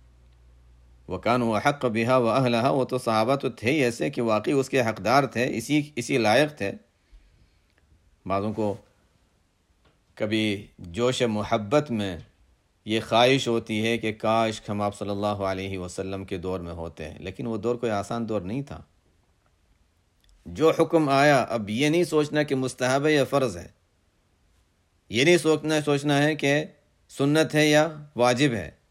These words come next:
کرنا ہی کرنا ہے۔ اور انہوں نے کر کے دکھایا۔ اس تحقیق میں نہیں کہ اچھا نہیں، مستحب ہے،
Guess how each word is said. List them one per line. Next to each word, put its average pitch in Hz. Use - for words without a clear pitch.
کرنا 92
ہی 139
کرنا -
ہے۔ -
اور 135
انہوں 135
نے 160
کر 160
کے 180
دکھایا۔ 78
اس -
تحقیق 135
میں 156
نہیں 180
کہ 160
اچھا 156
نہیں، 156
مستحب 127
ہے، 135